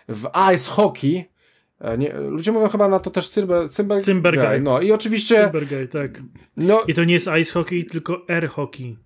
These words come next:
Speaker 1: No może tak, a może
Speaker 2: Bo tam są,
Speaker 1: tak,
Speaker 2: bo tam
Speaker 1: tak,
Speaker 2: jest
Speaker 1: tak.
Speaker 2: przez te dziurki to powietrze
Speaker 1: Tak,
Speaker 2: wylatuje
Speaker 1: tak.
Speaker 2: i dlatego
Speaker 1: No i,
Speaker 2: one latają.
Speaker 1: no i oczywiście Tomek został zmasakrowany, tak? Tomek ze mną nie przegrał.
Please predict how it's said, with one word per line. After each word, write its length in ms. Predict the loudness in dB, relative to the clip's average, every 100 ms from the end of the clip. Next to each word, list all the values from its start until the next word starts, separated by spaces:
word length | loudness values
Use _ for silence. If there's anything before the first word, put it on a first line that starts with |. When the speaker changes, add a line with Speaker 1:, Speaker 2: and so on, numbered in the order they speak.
| _
Speaker 1:
No 120 | 0 2
może 240 | 2 0
tak, 280 | -2 -4 -4
a 20 |
może 180 | -8 -8
Speaker 2:
Bo 80 | -6
tam 240 | -4 -6
są, 120 | -2 2
Speaker 1:
tak, 300 | 4 2 0
Speaker 2:
bo 80 |
tam 100 | 2
Speaker 1:
tak, 140 | 2 2
Speaker 2:
jest 160 | -2
Speaker 1:
tak. 240 | 0 0 -2
Speaker 2:
przez 180 | -4 -4
te 120 | -4
dziurki 380 | -2 -2 -4 -4
to 120 | -4
powietrze 500 | -2 -2 -2 -2 -2
Speaker 1:
Tak, 260 | 0 -2
Speaker 2:
wylatuje 360 | -4 -6 -4 -4
Speaker 1:
tak. 40 |
Speaker 2:
i 40 | -4
dlatego 400 | -6 -8 -8 2
Speaker 1:
No 60 | 4
i, 60 |
Speaker 2:
one 80 | 4
latają. 240 | -2 -10 -2
Speaker 1:
no 100 | 4
i 40 | 6 4
oczywiście 420 | 2 -2 2 2
Tomek 320 | 4 4 4
został 300 | 2 2 2
zmasakrowany, 840 | 2 2 2 2 2 0 0 -4 -8
tak? 360 | -8 -8 -10 _ -10 -10 -14 -18 -14 -14 -14 -2
Tomek 260 | 2 2 2
ze 100 | 2
mną 140 | 4
nie 140 | 4 2
przegrał. 440 | 0 -2 -4 -8